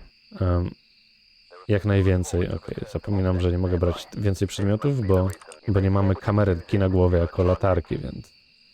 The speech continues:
jeden przedmiot mamy mniej, bo musimy mieć latarkę w ręce, inaczej będzie ciężko. Dobra, kogo mamy teraz? Joe Gacy.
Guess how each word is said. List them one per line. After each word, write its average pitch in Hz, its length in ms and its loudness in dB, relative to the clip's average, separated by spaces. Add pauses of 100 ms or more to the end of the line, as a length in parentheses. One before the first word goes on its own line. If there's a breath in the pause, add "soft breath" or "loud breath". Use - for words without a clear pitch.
(300)
jeden 95 200 0
przedmiot 101 280 0
mamy 98 180 2
mniej, 117 240 2
bo 101 100 2
musimy 98 240 -2
mieć 92 160 -4
latarkę - 460 -2
w 117 160 -4
ręce, 104 420 0
inaczej 110 300 0
będzie 95 220 -2
ciężko. 104 480 -4 (720 loud breath)
Dobra, - 300 -4
kogo 127 200 -2
mamy 117 220 2
teraz? 85 220 0 (200)
Joe 139 280 4
Gacy. 113 600 0